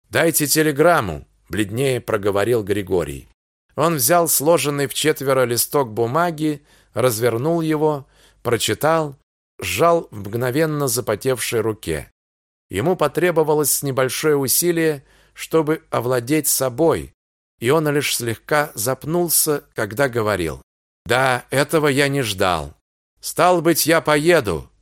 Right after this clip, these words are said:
Прощайте. Не забудьте взять отпускное свидетельство". "Да, да, спасибо, не забуду". В сени он вышел, уверенно и твёрдо шагая, привычно придерживая шашку, но когда начал сходить с высокого крыльца,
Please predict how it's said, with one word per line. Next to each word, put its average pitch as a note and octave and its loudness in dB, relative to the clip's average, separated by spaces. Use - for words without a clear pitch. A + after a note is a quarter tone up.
Прощайте. G2+ -2
Не A#2 -2
забудьте E3 2
взять F3 2
отпускное D#3+ 0
свидетельство". A#2+ 0
"Да, C3+ 2
да, B2+ 2
спасибо, C#3 0
не A2+ -2
забуду". C3 -2
В - -6
сени F#3 4
он B2+ -2
вышел, D3+ -2
уверенно C#3 0
и B2 -2
твёрдо C3 0
шагая, C#3 -2
привычно D3 0
придерживая A2+ 0
шашку, D#3 -4
но A#2 -2
когда C#3+ 0
начал D3 0
сходить C3+ -2
с - -2
высокого B2 0
крыльца, A#2+ -2